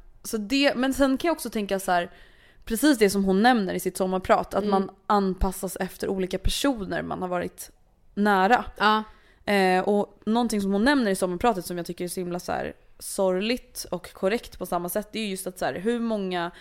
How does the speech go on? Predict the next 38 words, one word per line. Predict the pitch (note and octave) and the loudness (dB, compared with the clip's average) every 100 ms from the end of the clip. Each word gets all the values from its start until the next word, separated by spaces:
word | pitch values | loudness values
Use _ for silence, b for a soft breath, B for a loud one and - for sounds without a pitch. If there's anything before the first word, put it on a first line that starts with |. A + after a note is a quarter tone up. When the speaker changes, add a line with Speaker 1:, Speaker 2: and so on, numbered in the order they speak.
| B B | B B
Speaker 1:
tjejer | - - G#3 F#3+ A3+ A#3 | -8 -2 -2 -2 -2 -2
känner | F3+ D4+ C4+ E3 | 0 0 0 -2
man | G2 - | -8 -10
inte | F#3 F#3 | -10 -6
som | - F#3+ | -2 0
Speaker 2:
Mm. | A#3+ | 4
Speaker 1:
har | D4 C#4 | 6 6
anpassat | G#3+ F#3 F#3 F#3 | 4 2 -2 -4
sin | F3+ F3+ | -4 -4
musiksmak | F#3+ - F#3 F3 - F3+ F3 F#3+ | -4 -4 -6 -6 -6 -2 -2 -4
efter | F3+ F3+ | -6 -6
en | F3+ | -4
kille | F#3+ F3+ F3 | -2 0 -2
man | F3 | -2
har | F3 | -2
börjat | F3 F3+ | -4 -4
träffa, | F#3+ - - F3+ | -10 -10 -2 0
eller | F3 F3 A#3+ | 2 0 2
Speaker 2:
Ja. | A#3+ G#3 F#3 | 2 2 0
Speaker 1:
s-, | F3 - - - | -6 -12 -14 -2
som | A3+ G#3+ | 0 4
har | A#3+ C4 | 6 6
börjat | A#3 A3 | 6 2
klä | - G3+ F#3+ | 2 4 4
sig | F#3+ F#3+ | 2 -2
på | F#3+ | 0
ett | |
annat | F#3+ F3+ - | 0 -2 -4
sätt | F#3+ | -4
för | F#3+ | -2
att | F#3+ | -2
man | G3+ | 0
hela | F#3+ F#3 | 0 0
tiden | F3+ F3+ F3+ | -2 -2 -2
vill | G3+ F#3 B B B - | -2 -2 B B B 2
anpassa | A3+ G#3 G3 A3 A3 - G3 | 4 4 2 0 0 2 2
och | F#3+ | 0
spegla | - A3 G3 F3+ F3+ A#3 G#3+ | -4 -2 2 0 2 4 4